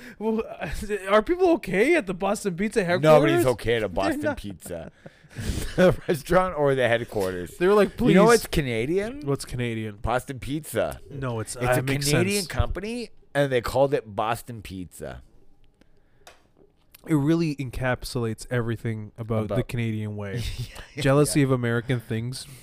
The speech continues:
Speaker 2: And then naming it an
Speaker 1: Naming
Speaker 2: American
Speaker 1: it after
Speaker 2: thing.
Speaker 1: American things
Speaker 2: Yeah.
Speaker 1: and attempting to make unique things that end up flopping,
Speaker 2: That are just
Speaker 1: that are
Speaker 2: weird.
Speaker 1: lazy and unoriginal.
Speaker 2: Yeah. <laughs> They're just confusing.
Speaker 1: <laughs> It's confusing.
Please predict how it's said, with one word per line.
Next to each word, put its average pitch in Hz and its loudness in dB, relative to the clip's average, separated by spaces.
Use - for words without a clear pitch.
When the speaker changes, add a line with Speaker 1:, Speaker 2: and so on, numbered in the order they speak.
Speaker 2:
And 131 -4
then 131 -4
naming 120 -2
it 123 0
an 120 0
Speaker 1:
Naming 165 8
Speaker 2:
American 170 6
Speaker 1:
it 147 4
after 147 6
Speaker 2:
thing. 139 4
Speaker 1:
American 135 4
things 139 2
Speaker 2:
Yeah. 90 4
Speaker 1:
and 156 2
attempting 165 0
to 151 -2
make 143 -2
unique 160 4
things 156 -2
that 131 2
end 147 0
up 143 -2
flopping, 135 2
Speaker 2:
That 131 2
are 135 6
just 123 -2
Speaker 1:
that 165 10
are - 10
Speaker 2:
weird. 151 10
Speaker 1:
lazy 151 8
and 139 0
unoriginal. 143 2
Speaker 2:
Yeah. 101 4
<laughs> - -12
They're 135 0
just 117 -10
confusing. 107 -6
Speaker 1:
<laughs> - -
It's - -4
confusing. 135 -6